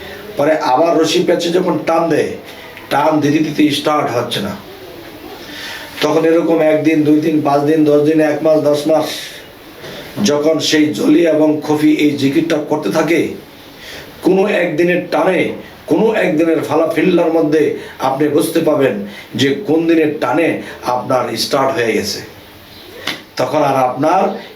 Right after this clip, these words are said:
নিজের মুখে না করলেও ভিতর থেকে কে জানি বলছে, "আল্লাহু, আল্লাহু, আল্লাহু।"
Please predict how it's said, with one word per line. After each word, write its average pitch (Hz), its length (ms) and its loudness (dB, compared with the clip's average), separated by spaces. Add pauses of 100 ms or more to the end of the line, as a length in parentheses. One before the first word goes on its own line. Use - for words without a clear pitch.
নিজের 139 460 2
মুখে 147 240 2
না 131 220 2
করলেও 170 600 2 (340)
ভিতর 135 320 2
থেকে 156 320 0
কে 151 140 2
জানি 143 200 2
বলছে, 143 540 2 (300)
"আল্লাহু, 131 720 0 (420)
আল্লাহু, 131 720 0 (420)
আল্লাহু।" 131 680 0